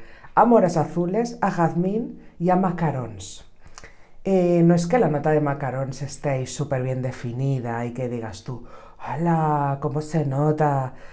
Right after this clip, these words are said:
Eh, conozco el macarón francés y es que es igual". No. Pero sí que tiene, a ver, vamos a sprayar. Tiene esa acidez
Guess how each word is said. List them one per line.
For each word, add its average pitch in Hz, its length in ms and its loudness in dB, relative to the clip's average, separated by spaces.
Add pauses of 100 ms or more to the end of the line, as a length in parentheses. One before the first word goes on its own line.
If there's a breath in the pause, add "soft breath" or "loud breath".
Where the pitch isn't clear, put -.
(180 loud breath)
Eh, 156 220 -4
conozco 165 500 2
el 170 80 6
macarón 165 600 2
francés 165 720 0
y 160 60 0
es 156 100 -4
que - 80 -2
es 165 140 -2
igual". 151 420 0
No. 117 300 -12 (800 loud breath)
Pero 196 220 2
sí 226 200 -2
que 247 120 4
tiene, 233 480 8
a 135 80 -4
ver, 123 260 -6 (180)
vamos 120 360 -8
a 110 140 -4
sprayar. - 580 -6 (4000 loud breath)
Tiene 247 360 10
esa 214 280 0
acidez 160 680 4